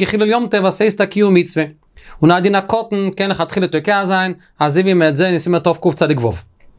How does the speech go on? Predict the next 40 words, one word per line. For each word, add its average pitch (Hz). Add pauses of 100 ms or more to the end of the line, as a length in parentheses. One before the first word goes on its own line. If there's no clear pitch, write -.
(440)
לק 147
צו 185
דער 165
מחבר, 143 (220)
וכן 151
אחר 175
שיצא 196
כבר, 170 (320)
יכול 185
לתקוע 202
לא 202
יציון. 226 (520)
אפילו 175
ער 160
דער 160
מאן 160
שיוצא 156
געווען. 165 (600)
זאגט 156
מען 180
נישט, 165
ווען 147
באלד 160
דער 165
דארף 160
נישט, 175
דאס 127
איז 107
א -
שבועס, 214
פון 110
א 104
שמעת 160
קול, 180 (480)
פאר, 143
פאר 151
די 131
צער 165
די 156
ווייבער, 131